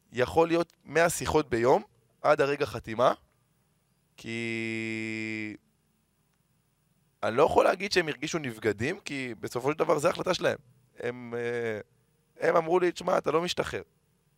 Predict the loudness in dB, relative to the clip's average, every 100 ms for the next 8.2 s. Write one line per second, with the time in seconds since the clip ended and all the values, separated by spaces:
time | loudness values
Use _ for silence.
0 | -12 -4 0 0 0 0 0 0 -2 -2
1 | -2 -2 -2 -4 -4 -4 -2 2 2 0
2 | -4 -4 2 2 2 0 -2 -2 -2 0
3 | 0 0 -4 _ _ _ _ _ 6 8
4 | 8 2 0 0 0 0 0 0 -2 -4
5 | -8 -8 -14 _ _ _ _ _ -10 0
6 | 2 4 2 2 0 0 -2 -2 -2 -2
7 | 0 0 -2 -2 -2 -2 -2 -4 0 2
8 | 2